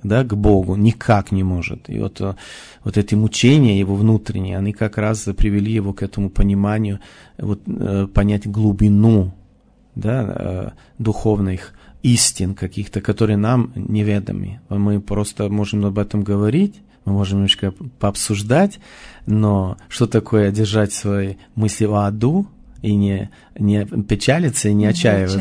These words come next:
Speaker 2: отчаиваться,
Speaker 1: Это,
Speaker 2: да.
Speaker 1: это, ну, трудно понять.
Speaker 2: Трудно
Speaker 1: Э,
Speaker 2: понять,
Speaker 1: так
Speaker 2: да,
Speaker 1: что
Speaker 2: держи свои мысли в аду и не отчаивайся.
Speaker 1: Да, поэтому, может быть, для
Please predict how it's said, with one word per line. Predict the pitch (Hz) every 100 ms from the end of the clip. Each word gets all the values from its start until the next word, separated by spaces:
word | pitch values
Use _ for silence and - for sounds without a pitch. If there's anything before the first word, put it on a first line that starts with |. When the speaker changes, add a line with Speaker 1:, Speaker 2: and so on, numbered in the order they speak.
| 92
Speaker 2:
отчаиваться, | 104 101 101 -
Speaker 1:
Это, | 110
Speaker 2:
да. | 101
Speaker 1:
это, | 190 120 120 117 110 110 - - - - - -
ну, | 107 110 120 117 113
трудно | - - 135 110 101
понять. | 113 113 92
Speaker 2:
Трудно | 220 208 196
Speaker 1:
Э, | 180 190
Speaker 2:
понять, | 185 190 170 -
Speaker 1:
так |
Speaker 2:
да, | 185 185
Speaker 1:
что | 202
Speaker 2:
держи | 202 196 202
свои | 202 185 180 175 - - - -
мысли | 196 196 185
в | 175
аду | 170 170 226
и | 240 185 180 202
не | 190 185
отчаивайся. | 175 - - 156 156 160 139 - 101 104
Speaker 1:
Да, | 110 113 110 113
поэтому, | 113 110 120 117 110 110
может | 117 127 113
быть, | 117 104
для | 110 110